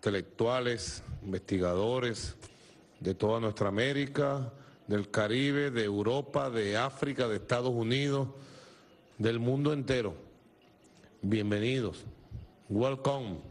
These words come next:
Estamos aquí en el Salón Ayacucho del Palacio de Miraflores.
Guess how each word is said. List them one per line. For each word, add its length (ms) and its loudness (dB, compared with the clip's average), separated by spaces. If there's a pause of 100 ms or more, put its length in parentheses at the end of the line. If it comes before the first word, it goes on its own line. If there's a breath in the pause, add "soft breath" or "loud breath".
(2000 loud breath)
Estamos 360 0
aquí 280 2
en 80 2
el 80 0
Salón 340 0
Ayacucho 680 0 (1800 loud breath)
del 240 0
Palacio 560 0
de 80 0
Miraflores. 680 0